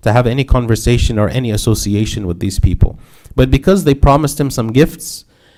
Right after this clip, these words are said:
there was in the back of his mind maybe this desire to go and to learn more, to find out more.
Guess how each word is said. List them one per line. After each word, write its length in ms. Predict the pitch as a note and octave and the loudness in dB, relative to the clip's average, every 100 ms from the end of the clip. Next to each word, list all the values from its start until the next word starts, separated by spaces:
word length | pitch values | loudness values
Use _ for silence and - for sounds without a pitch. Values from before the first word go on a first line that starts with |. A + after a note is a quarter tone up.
| _ | _
there 220 | - A#2+ B2 | -2 2 2
was 220 | B2 A#2+ | 2 0
in 140 | A#2+ | -2
the 80 | A2 | 0
back 220 | B2+ C#3 | 2 2
of 120 | C3 | 2
his 180 | A#2 G#2+ | 0 -2
mind 420 | A#2+ B2 B2+ B2+ | 2 2 2 0
maybe 260 | A2+ A#2+ A#2+ | -2 -2 -2
this 220 | A#2 G#2+ | -2 -4
desire 640 | - G#2 A2+ A#2+ A#2+ A#2 A#2 _ - | -6 -4 2 4 4 2 -2 _ -12
to 120 | - | -6
go 220 | A2+ B2+ B2 | 0 2 4
and 120 | A#2 | 0
to 100 | A#2+ | -4
learn 340 | A2+ B2+ B2 | -2 0 -2
more, 340 | A#2 A#2+ A#2+ A#2 | -4 -4 -2 -4
to 120 | A2+ | -6
find 360 | - C#3 C#3 | -2 0 2
out 200 | A#2+ A#2 | 4 2
more. 520 | G2+ A2 A#2+ A#2+ A#2+ | 0 -2 2 2 2